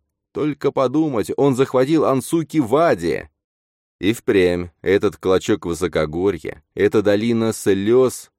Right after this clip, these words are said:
отлилась нам горькими слезами,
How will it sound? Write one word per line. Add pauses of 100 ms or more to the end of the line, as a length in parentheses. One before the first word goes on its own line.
(200)
отлилась
нам
горькими
слезами,